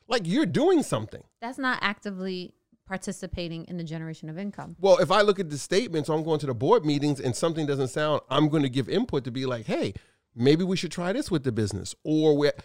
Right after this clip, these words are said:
Speaker 1: they're like, "Oh, we're having a roadblock." I'm going to my board of directors or my board of advisors who are also invested in it.
Speaker 2: Mm-hmm.
Speaker 1: "What do you suggest we do from your experience, since
Speaker 2: Mm-hmm.
Speaker 1: it's the board of directors and advisors,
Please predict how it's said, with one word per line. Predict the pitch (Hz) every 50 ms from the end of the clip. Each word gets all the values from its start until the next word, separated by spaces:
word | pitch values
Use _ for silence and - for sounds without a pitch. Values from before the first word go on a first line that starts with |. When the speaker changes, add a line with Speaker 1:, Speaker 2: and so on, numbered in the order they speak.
| _ _ _ -
Speaker 1:
they're | 185 190 185
like, | 185 190 170 - - -
"Oh, | 180 175
we're | 139 123 135 135
having | 120 143 151 147 151 151 147
a | 131
roadblock." | 120 120 135 160 170 156 117 104 120 104 98 107 123 - - - _ _ _ _ _ _ _ _ _ _ _ _ _ _ 123 _ _ _ _ _ _ _ _ _ _ _ _ _ _ _ _ _ -
I'm | 143 151 165 165
going | 147 165 160 147 143
to | 160 143
my | 139 135 131 131 131 - _ -
board | 127 110 123 131 147 147
of | 147 123
directors | 113 120 110 117 120 151 - - 123 113 120 135 - - - _
or | - 120
my | 120 120 117 113 113
board | 107 101 120 131 139 131
of | 127 113
advisors | 117 110 101 120 117 123 135 131 113 113 104 -
who | 127 123 113 107
are | 101 98
also | - 120 127 - - 123 110
invested | 107 104 98 117 107 - 113 104 104
in | 104 107
it. | 113 - _ _ _ _ -
Speaker 2:
Mm-hmm. | 190 170 175 175 - _
Speaker 1:
"What | - 151 143 160 165 151
do | - 165
you | 170 160
suggest | - - 127 117 107 135 139 131 - -
we | 127 123 123 127 120
do | 104 95 147 160 131
from | - 117 110
your | 110 127 123 110
experience, | - - - - 131 151 185 151 110 113 156 - -
since | - - 120 117 185
Speaker 2:
Mm-hmm. | 120
Speaker 1:
it's | 117 180 -
the | - 139
board | 101 90 101 110 113 117 117 107
of | 110 95
directors | 101 110 101 110 113 - - 104 98
and | 107 98
advisors, | 95 87 101 107 143 156 131 98 98 107 117 - -